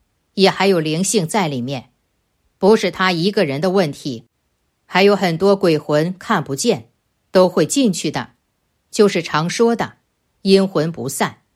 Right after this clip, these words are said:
问：念经，查风油精会影响念经质量吗？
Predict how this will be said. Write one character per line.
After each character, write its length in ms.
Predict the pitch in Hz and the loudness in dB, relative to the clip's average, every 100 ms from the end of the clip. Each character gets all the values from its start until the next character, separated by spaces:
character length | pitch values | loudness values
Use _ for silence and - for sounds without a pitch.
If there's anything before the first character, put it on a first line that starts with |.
| _ _ _ _ _ _ _ _ _ _ _ | _ _ _ _ _ _ _ _ _ _ _
问： 360 | 233 233 165 - _ | 0 0 0 -10 _
念 220 | - 285 208 | -2 0 2
经， 440 | 233 240 233 - _ _ _ - | 2 2 0 -8 _ _ _ -6
查 220 | - 214 | -2 0
风 180 | 269 277 | 0 2
油 140 | 220 | 2
精 380 | 214 262 269 269 _ | 2 -2 -2 -6 _
会 180 | 247 | 0
影 180 | 208 202 | 2 2
响 320 | 233 208 170 - | 0 0 -2 0
念 180 | 240 226 | 0 2
经 160 | 247 | 2
质 160 | 247 320 | 0 0
量 200 | 254 208 | 0 0
吗？ 340 | 202 185 196 | -2 -4 -8